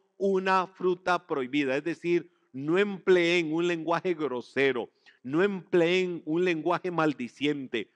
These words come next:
no digan palabras feas, no digan palabras ofensivas,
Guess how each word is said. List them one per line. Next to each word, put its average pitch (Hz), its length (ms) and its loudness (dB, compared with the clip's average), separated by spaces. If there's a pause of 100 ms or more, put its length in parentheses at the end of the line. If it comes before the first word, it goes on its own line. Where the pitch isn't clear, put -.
(120)
no 185 300 -2
digan 190 520 -6
palabras 165 920 -2
feas, 143 540 -2 (200)
no 170 140 -2
digan 196 380 -4
palabras 165 640 0
ofensivas, 135 720 -4